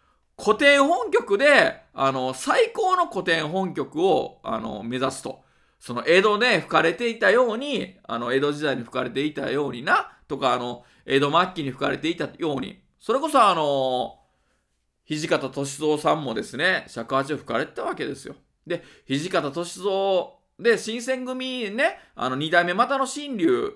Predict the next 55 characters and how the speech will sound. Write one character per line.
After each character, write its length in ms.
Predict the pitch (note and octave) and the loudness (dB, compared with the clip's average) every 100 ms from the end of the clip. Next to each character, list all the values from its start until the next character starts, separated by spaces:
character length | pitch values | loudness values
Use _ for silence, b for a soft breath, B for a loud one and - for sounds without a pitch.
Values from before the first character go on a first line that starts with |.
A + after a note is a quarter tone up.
| _ | _
と、 320 | - F3 B2+ - | 0 2 2 -4
そ 100 | B2 | -10
の 60 | B2 | -10
新 200 | E3 E3+ | -8 -8
選 180 | F3 | -6
組 220 | F3+ F3 F3 | -6 -8 -6
の 80 | |
人 140 | E3+ - | -8 -8
た 100 | C3 | -10
ち 140 | - | -8
が 120 | C#3 | -8
交 240 | C#3+ A3 C4 | -8 -6 -4
流 120 | D4 | -4
が 100 | D4+ | -6
あ 40 | - | -6
っ 60 | |
た 100 | - | -8
と。 140 | - - _ b b b b | -20 -20 _ b b b b
も 160 | C4+ | -2
し 100 | - | 0
か 140 | D#4+ D#4 | 2 2
し 80 | |
た 100 | E4 | 6
ら、 140 | E4+ D4 | 6 6
あ 20 | |
の、 100 | G3+ | 4
土 180 | F#3+ A3 | -4 -2
方 180 | C4 E3+ | -2 -2
歳 280 | F#3 F#3+ A3 | -8 -10 -4
三 200 | A#3 A3+ | -4 -2
の 160 | A#3 | -4
尺 260 | A#3 A3+ A3+ | -4 -8 -4
八 280 | A#3 A#3 A#3+ | -4 -2 0
は、 340 | C4+ - - B B | 2 2 -2 B B
そ 160 | C#3+ | -8
の、 460 | C3+ C3 B2 - b b | -4 -2 -2 -4 b b
又 220 | - C3+ D#3 | -8 -4 -4
野 80 | D3 | -4
新 260 | E3+ E3+ | -6 -6
龍 160 | F3 F3+ | -4 -4
系 220 | F3+ F3+ | -2 -4
の 100 | F#3 | -2
ね、 240 | A#3+ F#4 - _ _ _ _ _ | -4 -4 -10 _ _ _ _ _
や 120 | - E3 | -6 -6
つ 80 | |
か 120 | - G#3+ | -4 -4
も 80 | |
し 140 | C#3 - | -4 -6
れ 100 | A3 | -4
な 120 | C4+ | -4
い。 180 | - _ - | -6 _ -14
ね。 280 | A3 - - | -12 -12 -6
だ 120 | E3+ | -6
か 60 | |
ら、 60 | - | -6